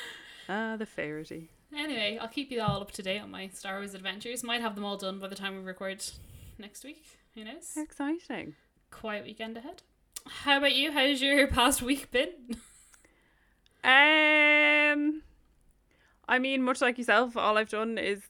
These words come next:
Speaker 1: gone for a food shop and gone for a walk. We've started
Speaker 2: It's
Speaker 1: going
Speaker 2: so
Speaker 1: for walks
Speaker 2: exciting.
Speaker 1: every evening, which is lovely. Um, I've decided to, like, go ham on Instagram and just post all the food that I'm cooking, just to,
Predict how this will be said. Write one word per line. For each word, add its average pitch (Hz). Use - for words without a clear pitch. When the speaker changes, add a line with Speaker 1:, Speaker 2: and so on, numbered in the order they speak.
Speaker 1:
gone 196
for 208
a 208
food 190
shop 208
and 190
gone 180
for 196
a 175
walk. 175
We've 202
started 196
Speaker 2:
It's 190
Speaker 1:
going 226
Speaker 2:
so 196
Speaker 1:
for 180
walks 170
Speaker 2:
exciting. 185
Speaker 1:
every 180
evening, 233
which 196
is 190
lovely. 170
Um, 170
I've 202
decided 220
to, 226
like, 190
go 196
ham 208
on 190
Instagram 196
and 190
just 185
post 196
all 180
the 175
food 180
that 185
I'm 185
cooking, 202
just -
to, 185